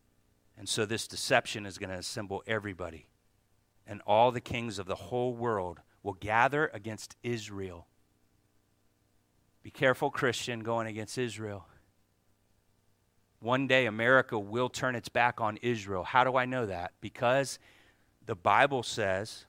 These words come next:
that the whole world will turn against Israel,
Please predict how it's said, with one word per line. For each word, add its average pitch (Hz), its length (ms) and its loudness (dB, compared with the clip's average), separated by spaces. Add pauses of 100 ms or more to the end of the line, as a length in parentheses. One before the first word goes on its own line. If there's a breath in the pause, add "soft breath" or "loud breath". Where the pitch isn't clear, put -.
(1900)
that 107 140 -8
the 104 180 0
whole 113 280 -2
world 107 340 0
will 92 80 -12
turn 104 240 -6
against 95 340 -12
Israel, 87 440 -12